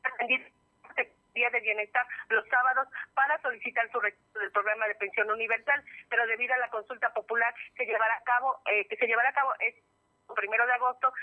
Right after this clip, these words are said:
se suspenderán actividades, por lo que la atención será retomada el próximo sábado siete de agosto,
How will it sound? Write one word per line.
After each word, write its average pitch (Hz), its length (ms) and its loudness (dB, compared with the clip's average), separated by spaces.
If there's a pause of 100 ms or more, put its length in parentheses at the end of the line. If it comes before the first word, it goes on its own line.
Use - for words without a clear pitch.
(140)
se 294 140 -6
suspenderán 220 560 0
actividades, 190 640 -2 (240)
por 233 100 2
lo 240 100 2
que 240 100 0
la 220 80 4
atención 233 420 0
será 240 240 2
retomada 240 440 2 (100)
el 220 120 -6
próximo 247 440 -2
sábado 247 360 0 (300)
siete 339 340 0
de 247 60 2
agosto, 233 420 2